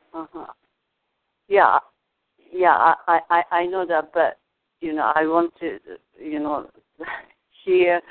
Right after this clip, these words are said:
what I found. But anyway, then after that, they deny it, so appeal deny it, so I, you know,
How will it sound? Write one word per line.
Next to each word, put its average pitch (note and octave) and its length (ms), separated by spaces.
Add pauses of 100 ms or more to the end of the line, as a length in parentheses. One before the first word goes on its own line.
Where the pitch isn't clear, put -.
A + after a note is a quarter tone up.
(480)
what E3+ 500
I D#3 160 (100)
found. F3+ 380 (440)
But F#3 320
anyway, G#3 540
then A3 460 (160)
after A3+ 520
that, A#3 300
they G3 320 (240)
deny G3 420
it, F3+ 260 (140)
so F3+ 280 (640)
appeal G3+ 320 (140)
deny F3+ 400
it, F3 260 (140)
so F3 280
I, E3+ 640 (500)
you E3+ 160
know, D#3+ 220